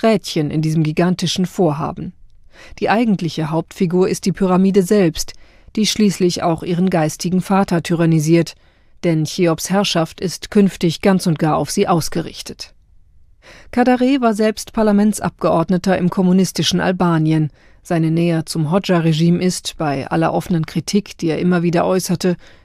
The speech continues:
nicht unumstritten. In Die Pyramide jedenfalls zeigt Kadare,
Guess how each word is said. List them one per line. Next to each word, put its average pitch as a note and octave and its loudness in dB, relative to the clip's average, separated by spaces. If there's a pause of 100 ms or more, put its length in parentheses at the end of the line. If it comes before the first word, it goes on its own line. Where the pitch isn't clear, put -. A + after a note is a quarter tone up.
nicht A3+ -4
unumstritten. - 0 (800)
In A3+ -2
Die A#3 -2
Pyramide A3+ 0
jedenfalls A3 -2
zeigt A3 -2
Kadare, A3+ 2